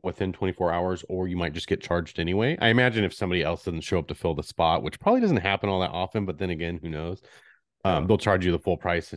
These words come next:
Speaker 1: even if you don't go. And so I basically, up until that twenty-four hours not cutoff, I was, like, waffling hard. I was like, "Dude, it's, like, a lot of money. I don't know. It, do I really care that much?" Blah, blah, blah.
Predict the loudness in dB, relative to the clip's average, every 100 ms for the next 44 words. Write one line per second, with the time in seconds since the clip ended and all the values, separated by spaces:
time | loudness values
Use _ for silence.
0 | -6 -4 -4 -4 -6 -6 -4 -2 -2 -8
1 | _ _ _ _ _ _ -6 -4 0 2
2 | 2 -2 -8 _ -6 2 4 4 4 4
3 | 4 4 4 4 4 4 0 2 0 2
4 | 2 0 -6 _ _ _ _ -8 -4 -4
5 | -6 0 4 4 0 -8 _ -4 -2 0
6 | 0 -2 0 2 2 2 -4 -10 -8 -2
7 | -2 0 -4 -4 -4 0 0 -2 -6 -10
8 | -12 _ _ _ _ -2 4 4 6 4
9 | 4 2 2 2 0 -6 -20 -20 _ -8
10 | -4 -2 -2 -4 -2 -2 -4 -6 _ _
11 | _ -18 -16 -16 -12 -6 -6 -2 0 2
12 | 0 0 0 0 0 -2 -2 -2 -2 0
13 | 0 0 -2 -2